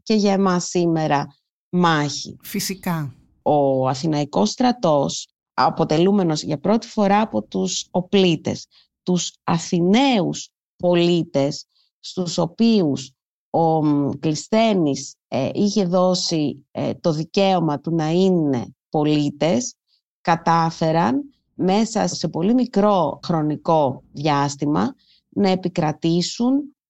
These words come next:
Speaker 1: της, ε, Περσικής Αυτοκρατορίας, σώζοντας έτσι την, ε, πόλη τους και, ε, στείνοντας και ένα ανάχωμα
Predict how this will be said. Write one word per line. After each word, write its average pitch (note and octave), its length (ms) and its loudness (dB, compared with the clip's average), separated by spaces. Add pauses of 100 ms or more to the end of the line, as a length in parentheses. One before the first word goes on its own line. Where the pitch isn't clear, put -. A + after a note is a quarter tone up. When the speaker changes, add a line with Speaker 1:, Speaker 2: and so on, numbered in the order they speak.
(320)
Speaker 1:
της, F#3 320 -2
ε, D3+ 460 2
Περσικής F3+ 800 -2 (100)
Αυτοκρατορίας, F3 1000 0 (100)
σώζοντας F3+ 760 0
έτσι F3+ 520 0 (260)
την, F3+ 300 4
ε, D3+ 280 0
πόλη D#3 440 2
τους D4 260 -4 (360)
και, D#4 400 0
ε, F#3+ 580 2
στείνοντας G#3+ 680 0
και G3+ 100 -2
ένα G3 480 0
ανάχωμα F3 1080 0